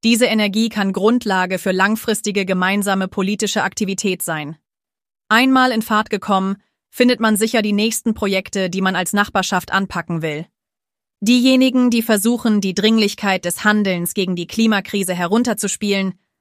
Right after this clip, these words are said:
haben angesichts der Hitze wenig Hilfreiches anzubieten. Dafür müssten sie die Krise, in der wir uns befinden, ja anerkennen. Und für uns,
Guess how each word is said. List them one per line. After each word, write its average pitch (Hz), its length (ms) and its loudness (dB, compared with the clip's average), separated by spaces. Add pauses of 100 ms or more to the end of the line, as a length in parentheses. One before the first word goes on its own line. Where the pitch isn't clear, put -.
haben 226 220 2
angesichts 233 580 0
der 196 120 -2
Hitze 202 440 0
wenig 208 320 0
Hilfreiches 180 640 -2
anzubieten. 160 760 -6 (760)
Dafür 240 480 4
müssten 240 360 2
sie 220 100 2
die 208 140 0
Krise, 208 560 2
in 196 180 0
der 196 160 0
wir 190 140 0
uns 185 120 -2
befinden, 202 800 0
ja 202 200 2
anerkennen. 170 640 -4 (920)
Und 233 180 2
für 226 200 2
uns, - 580 0